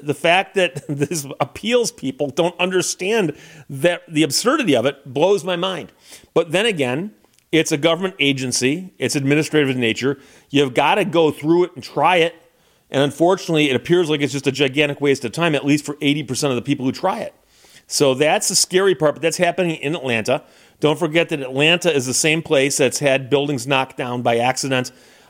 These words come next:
um, has sent notices to the wrong homes and the wrong addresses about demolitions and so on. And those are often different s-, stories, even though they sound alike.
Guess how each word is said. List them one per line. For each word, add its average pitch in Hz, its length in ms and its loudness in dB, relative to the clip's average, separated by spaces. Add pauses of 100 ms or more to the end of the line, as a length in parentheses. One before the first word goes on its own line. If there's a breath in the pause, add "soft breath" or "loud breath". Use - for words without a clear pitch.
(140 soft breath)
um, 123 500 0
has 127 240 0
sent 139 240 0
notices 131 460 2
to - 80 -10
the 131 80 -4
wrong 123 240 2
homes 151 580 2 (280 soft breath)
and 113 80 -4
the 110 60 0
wrong 113 300 2
addresses 139 720 0
about 107 260 0
demolitions 127 560 0
and 135 120 -4
so 135 220 2
on. 127 220 -2 (480 loud breath)
And 120 140 0
those 127 180 2
are 151 80 -4
often 131 280 2
different 123 320 -2
s-, - 220 -10 (200)
stories, 139 480 2
even 123 100 -4
though 127 60 -2
they 117 80 0
sound 139 300 -2
alike. 98 300 -8